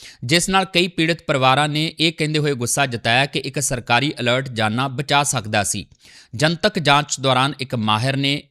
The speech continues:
ਇਸ ਗੱਲ 'ਤੇ ਵੀ ਚਿੰਤਾ ਜਤਾਈ ਕਿ ਮੌਜੂਦਾ ਅਲਰਟ ਸਿਸਟਮ ਇੱਕ ਨਿੱਜੀ ਕੰਪਨੀ ਦੇ ਕੰਟਰੋਲ ਹੇਠ ਹੈ। ਇਸ ਵੇਲੇ ontario ਆਧਾਰਿਤ ਕੰਪਨੀ ਪੈਲਮੋਰੈਕਸ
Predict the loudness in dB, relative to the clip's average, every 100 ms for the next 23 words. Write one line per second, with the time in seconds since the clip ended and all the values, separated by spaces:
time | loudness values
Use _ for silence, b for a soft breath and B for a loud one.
0 | -4 -2 0 0 0 0 -4 -4 -4 -4
1 | 0 0 0 -2 -2 -2 -2 -2 -2 -4
2 | -2 -2 -2 0 0 -2 -6 -6 -2 -2
3 | -2 -10 B B B 0 0 0 0 0
4 | 0 -2 -4 -2 -2 -2 -4 -2 -2 -2
5 | -2 -2 -6 -10 _ b b 0 2 0
6 | 0 0 2 2 4 2 0 2 2 0
7 | -4 -4 -4 -2 2 2 0 -6 b b
8 | _ 2 2 2 0 2 2 2 0 -4
9 | -8